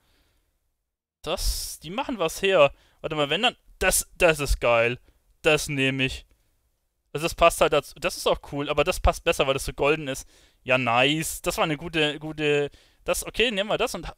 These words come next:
ka-, kann ich mir auch ein Artefaktschild? Nee, ich kann mir nur ein normales Schild nehmen. Was kann ich denn hier nehmen? Ach so, ach nee, da hab ich auch gleich das Schild. Okay. Ja,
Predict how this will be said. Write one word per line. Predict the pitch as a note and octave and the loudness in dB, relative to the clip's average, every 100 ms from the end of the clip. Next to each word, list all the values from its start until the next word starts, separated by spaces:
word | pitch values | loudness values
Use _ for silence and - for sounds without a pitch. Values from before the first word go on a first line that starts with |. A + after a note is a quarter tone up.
| - | -12
ka-, | - | -12
kann | - F3+ | -8 -8
ich | - | -6
mir | E3+ | -4
auch | D#3 | -2
ein | D#3 | -2
Artefaktschild? | D3+ D3 F#3 - A#3 A#3+ E3+ | -4 -4 -8 -6 -6 -6 -6
Nee, | D3 C#3 | -2 -2
ich | - | -2
kann | D#3+ | -4
mir | D#3 | -4
nur | D#3 | -4
ein | D3 | -2
normales | C#3 C#3 C#3 | 0 0 0
Schild | - C#3+ | -4 -6
nehmen. | C3 C3+ C3+ - _ _ _ _ | -6 -6 -6 -12 _ _ _ _
Was | - | -6
kann | D3 | -4
ich | |
denn | D3+ | -2
hier | D#3 D3+ | -2 -2
nehmen? | C#3+ C#3 C#3+ - _ _ _ _ _ _ - | 0 -2 -4 -10 _ _ _ _ _ _ -8
Ach | |
so, | - C#4+ | -4 0
ach | A#3 | 2
nee, | D4 | 2
da | E4 | 0
hab | A#3+ | -4
ich | A#3+ | -4
auch | G#3+ | -2
gleich | A3 G#3+ | 0 0
das | G3 | -4
Schild. | - G#3 C4+ - | -2 -2 -2 -6
Okay. | - - E4 F#4+ A3+ C#3 C#3 - - - _ | -14 -10 -10 -6 -2 2 2 0 -10 -20 _
Ja, | - | -12